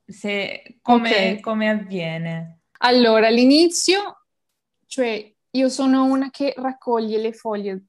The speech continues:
Speaker 2: per strada, vedo qualcosa che mi piace, le faccio una foto.
Speaker 1: Mhm.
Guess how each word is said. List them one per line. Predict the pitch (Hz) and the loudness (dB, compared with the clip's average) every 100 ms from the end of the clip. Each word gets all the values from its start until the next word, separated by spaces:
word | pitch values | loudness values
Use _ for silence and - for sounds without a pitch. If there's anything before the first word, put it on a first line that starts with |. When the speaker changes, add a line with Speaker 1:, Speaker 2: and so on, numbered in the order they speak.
| _ | _
Speaker 2:
per | 226 208 | -2 -2
strada, | 208 - 196 - - 208 | -6 -4 -4 -4 -8 -10
vedo | 202 196 214 240 226 208 | -10 -6 0 2 4 4
qualcosa | 208 247 240 233 226 | 2 -2 0 -4 -4
che | 233 | -4
mi | 247 | -4
piace, | - 220 240 - 277 | -2 -2 -2 -6 -12
le | 233 | -14
faccio | 208 208 | -16 -12
una | 208 208 | -12 -2
foto. | 240 220 - 214 214 - - | -2 -2 -6 -12 -12 -12 -2
Speaker 1:
Mhm. | 233 226 196 240 - | -2 0 -4 -8 -12